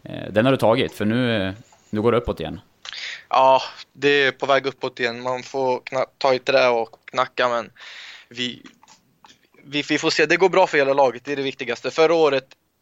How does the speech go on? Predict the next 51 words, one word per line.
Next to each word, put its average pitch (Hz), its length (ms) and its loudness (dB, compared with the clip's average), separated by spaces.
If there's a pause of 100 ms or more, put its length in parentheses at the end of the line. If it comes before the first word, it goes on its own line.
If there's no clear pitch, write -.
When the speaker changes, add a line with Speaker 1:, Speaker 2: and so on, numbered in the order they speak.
(120)
Speaker 2:
det 135 280 -6
kan 160 220 -2
gå 147 120 -4
bra 147 220 4
för 143 100 -4
en, 143 160 -4
en 131 180 -8
enskild 127 380 -8
spelare, 123 360 -2
men 120 100 -4
går 135 120 0
det 147 80 4
inte 135 160 -4
bra 131 160 4
för 131 120 -2
laget 127 400 2
så 117 460 0
spelar 123 240 -2
det 120 80 -2
ingen 120 160 -2
roll. 117 240 0 (600)
Vi 127 80 0
har 127 160 4
ett 123 100 -2
exempel 123 380 -4
på 123 180 0
Ekin 120 240 -4
Bulut 120 240 -6
som 123 140 -8
gjorde 117 120 -6
tjugosex - 420 -2
mål. 120 300 -4 (960)
Det 139 60 0
gick 131 120 -2
bra, 139 300 4 (160)
det 135 140 -4
gick 135 100 -4
bra 143 180 2
för 127 120 -2
honom, 131 280 0
men 127 120 -2
laget 135 300 0
gick - 180 -12
ju 123 140 -6
helt 131 280 -4
okej. 117 460 -4 (340)
Ändå 143 220 -2
bl-, 127 220 -12
blev 127 240 0
han 120 120 -2
kvar. 113 320 0